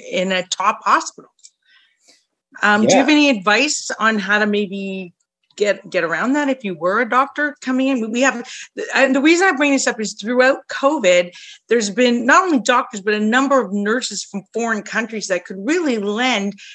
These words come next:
Speaker 1: an incredible amount of knowledge and expertise to the whole medical community of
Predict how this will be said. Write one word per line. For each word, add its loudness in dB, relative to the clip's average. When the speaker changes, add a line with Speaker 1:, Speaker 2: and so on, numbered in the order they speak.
Speaker 1:
an 0
incredible 0
amount 4
of -4
knowledge -2
and -4
expertise -4
to -2
the 2
whole 2
medical 2
community -2
of 0